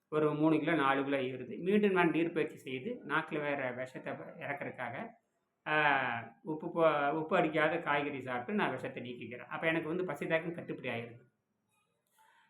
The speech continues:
பசிதாகம் கட்டுப்படி ஆனதுக்கப்புறம் உடம்பு வந்து இயற்கை வந்து நம்ம விண்வெளி சக்தி வாழ பழகிக் கொள்கிறது. இதுதான் விஷயம். மிகப்பெரிய அறிவியல் வாழ்வை நாம் வந்து ஒரு ரெண்டாயிரம் ஆண்டை இழந்துட்டோம். அதைத்தான் வெங்கடேசன் சொல்லுவார். ஆகையினால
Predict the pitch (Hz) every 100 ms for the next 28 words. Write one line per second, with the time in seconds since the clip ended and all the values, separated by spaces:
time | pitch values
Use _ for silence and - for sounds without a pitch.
0 | _ 160 214 214 214 214 180 185 170 175
1 | 160 156 143 143 202 175 160 175 165 143
2 | 147 190 190 190 143 180 180 165 151 170
3 | 165 143 139 175 214 190 151 147 151 139
4 | 175 175 139 139 123 117 113 117 - -
5 | 180 - - - _ _ _ _ _ _
6 | _ _ 175 208 208 214 285 214 185 208
7 | 185 160 156 156 147 143 165 165 127 127
8 | 127 127 135 143 127 127 143 170 156 151
9 | 202 151 156 151 143 131 151 139 160 139
10 | 151 143 139 208